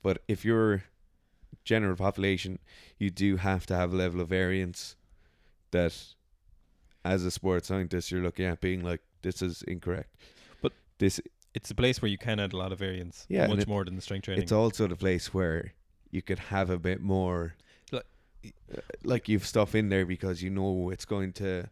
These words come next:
Speaker 1: work well, or you know
Speaker 2: But you don't, like,
Speaker 1: it's going to appeal to people to do it.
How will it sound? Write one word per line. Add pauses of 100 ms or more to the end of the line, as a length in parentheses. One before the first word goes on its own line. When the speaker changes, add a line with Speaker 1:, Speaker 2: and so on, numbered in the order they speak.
(360)
Speaker 1:
work
well, (220)
or
you
know (160)
Speaker 2:
But
you
don't,
like, (360)
Speaker 1:
it's
going
to
appeal
to
people
to
do
it.